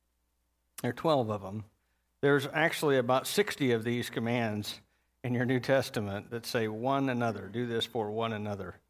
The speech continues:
Uh, but I just picked twelve of them that I liked, that were different enough from one another that we could get the idea. Here are twelve commands for how to put love into action. So first, according to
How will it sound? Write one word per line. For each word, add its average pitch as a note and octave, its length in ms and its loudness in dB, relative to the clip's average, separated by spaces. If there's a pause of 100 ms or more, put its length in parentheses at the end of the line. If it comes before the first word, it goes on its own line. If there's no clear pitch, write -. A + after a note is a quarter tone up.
(760)
Uh, A#2+ 240 2
but B2+ 200 2
I E3+ 120 6
just G3+ 220 2
picked - 380 0
twelve E3+ 260 4
of D3 160 6
them C#3 80 4
that C3 140 6
I A2+ 80 6
liked, A2+ 360 2 (200)
that B2 240 2
were A2+ 440 0
different C3 380 2
enough B2 220 4
from A#2+ 180 0
one B2 160 2
another A#2+ 360 2
that A#2 80 -4
we B2 120 0
could A2+ 140 -4
get A#2+ 120 2
the A2+ 180 0
idea. A2 500 0 (840)
Here E3+ 120 4
are C3+ 60 4
twelve F3+ 460 6
commands C3 520 2
for A#2 120 -4
how C3 120 2
to A#2+ 80 0
put A#2+ 200 -2
love A#2+ 460 2
into A2 240 -4
action. G#2+ 480 -6 (880)
So D3+ 200 8
first, F#3 460 6
according G3+ 600 6
to D#3+ 460 6